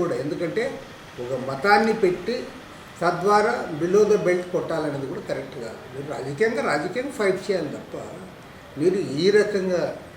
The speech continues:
దిగజారి స్టేట్మెంట్ కూడా మాత్రం సరైనది కాదు. ప్రభుత్వంలో ఉన్న పెద్దలు చట్టపరంగా మీరు యాక్షన్ తీసుకోండి. సిట్ దర్యాప్తులో ఎవరు ఎంతటి వారు ఇన్వాల్వ్ అయినా సరే వాళ్ళపైన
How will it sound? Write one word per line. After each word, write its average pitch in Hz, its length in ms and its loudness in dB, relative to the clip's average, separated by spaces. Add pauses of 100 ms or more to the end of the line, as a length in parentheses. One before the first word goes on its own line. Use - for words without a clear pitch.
(760)
దిగజారి 165 500 2
స్టేట్మెంట్ 143 520 -4
కూడా 127 180 -6
మాత్రం 123 300 -10
సరైనది 123 380 -8 (120)
కాదు. 131 260 -8 (500)
ప్రభుత్వంలో 190 760 0 (100)
ఉన్న 151 140 -2 (200)
పెద్దలు 156 400 2 (1000)
చట్టపరంగా 202 840 2
మీరు 180 140 0 (100)
యాక్షన్ 151 340 -4
తీసుకోండి. 120 520 -8 (920)
సిట్ 262 240 2 (140)
దర్యాప్తులో 208 580 6 (220)
ఎవరు 190 200 6 (120)
ఎంతటి 233 420 8
వారు 233 240 6
ఇన్వాల్వ్ 196 360 6
అయినా 147 220 0
సరే 208 120 -4 (100)
వాళ్ళపైన 170 460 -2